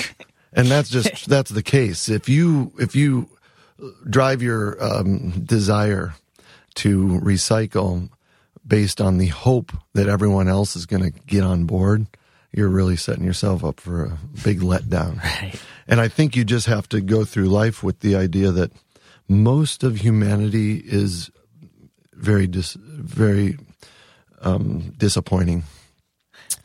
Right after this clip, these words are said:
Speaker 1: And, you know, your family, you hope, doesn't disappoint you, and generally your family members are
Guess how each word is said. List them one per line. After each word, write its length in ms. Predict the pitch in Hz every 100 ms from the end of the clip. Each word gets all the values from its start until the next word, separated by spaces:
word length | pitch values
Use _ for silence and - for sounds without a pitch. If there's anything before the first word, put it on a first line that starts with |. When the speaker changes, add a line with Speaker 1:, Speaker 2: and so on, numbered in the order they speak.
| - - - _ -
Speaker 1:
And, 240 | 107 101
you 100 | 104
know, 120 | 107 104
your 160 | 101
family, 480 | 95 120 113 113 113
you 180 | 107 101
hope, 320 | 90 110 104 - - - _ - - -
doesn't 340 | 104 101 95
disappoint 580 | 98 90 92 98 95 -
you, 200 | 101 98
and 260 | 95 90
generally 340 | 87 107 104 95
your 120 | 90
family 380 | 90 107 101 98
members 460 | 92 90 90 92 87
are 280 | 82 80